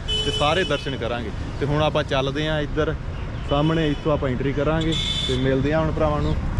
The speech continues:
ਚਲੋ, ਸਹੀ ਆ ਸਾਹਿਬ ਜੀ। ਤੇ ਇਹ ਆਪਣੇ ਸਾਹਿਬ ਨੇ ਆਏ ਸੀ ਛੱਡਣ। ਧੰਨਵਾਦ ਬਹੁਤ ਬਹੁਤ ਮੇਰੇ ਭਰਾਵਾਂ ਦਾ, ਤੇ ਮਿਲਦੇ ਆ ਜਲਦੀ। ਇੱਥੋਂ ਕਰਾਂਗੇ ਐਂਟਰੀ ਹੁਣ।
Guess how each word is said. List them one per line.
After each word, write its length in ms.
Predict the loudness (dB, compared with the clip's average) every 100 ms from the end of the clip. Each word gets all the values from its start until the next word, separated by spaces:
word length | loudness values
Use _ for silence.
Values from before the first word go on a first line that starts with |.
| -2 0 2
ਚਲੋ, 240 | 4 4 2 0
ਸਹੀ 200 | 2 2
ਆ 100 | 2
ਸਾਹਿਬ 180 | 2 0
ਜੀ। 160 | -2 -4 -6 -6 -4 -4 -4 -2
ਤੇ 120 | 0 2
ਇਹ 60 | 2
ਆਪਣੇ 260 | 2 -2
ਸਾਹਿਬ 280 | 2 2 2
ਨੇ 120 | 0
ਆਏ 180 | 0 0
ਸੀ 80 | 0
ਛੱਡਣ। 320 | -2 -2 -2 -2 -4 -4 -2 0
ਧੰਨਵਾਦ 360 | 0 0 0
ਬਹੁਤ 260 | 0 0 0
ਬਹੁਤ 220 | 0 -2 -2
ਮੇਰੇ 140 | -2 0
ਭਰਾਵਾਂ 240 | 0 0
ਦਾ, 140 | -2 -2 -4 -6 -6 -6 -6 -4 -4 -2
ਤੇ 420 | -2 -2 0 -2 -4 -6 -4
ਮਿਲਦੇ 320 | 0 0 2
ਆ 60 | 2
ਜਲਦੀ। 380 | 2 0 0 -4 -6 -6 -6 -6 -4 -4 -4 -4 -4 -2 -2 -2 -2 -4 -2 -2 -2 -4 -4 -4 -4 -4 -6 -4 -2 0 0 0 -2 -2 -4 -4 -4 -4 -4 -2 -2 -2 -2
ਇੱਥੋਂ 240 | 0 0 0
ਕਰਾਂਗੇ 340 | 2 2 0
ਐਂਟਰੀ 300 | -2 -2 -2
ਹੁਣ। 200 | -2 -2